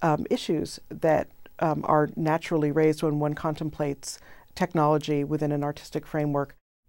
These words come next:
On October tenth, we open our two thousand nine ten season with a presentation of The Othello Syndrome by Uri Cain, the composer, pianist, uh, musical maverick. The Othello Syndrome,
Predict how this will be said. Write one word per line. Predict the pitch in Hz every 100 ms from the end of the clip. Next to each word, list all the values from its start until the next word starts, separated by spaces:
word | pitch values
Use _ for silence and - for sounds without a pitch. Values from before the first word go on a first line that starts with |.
| - -
On | 190
October | 190 - 254 254
tenth, | - 170 160 175
we | 175
open | 175 175 165
our | 151
two | 151 226
thousand | 208 170 165 156
nine | 151 151
ten | 151 165 151
season | - 165 156 147 147 - - - - -
with | 175 165 151 -
a |
presentation | 151 196 185 180 185 170 - 160 156 -
of | 160 151 147 - - -
The | 175
Othello | 165 190 180 160
Syndrome | 151 143 139 143 - 151 -
by | 156
Uri | - 170 165
Cain, | - - 151 139 135
the |
composer, | 147 160 - 165 156 147
pianist, | 143 - 170 147 139 - - - - - - -
uh, | 147 127 135 165
musical | 175 190 190 156 151
maverick. | 143 147 151 143 - - - - -
The | -
Othello | 190 247 254
Syndrome, | 233 - 151 156 147 151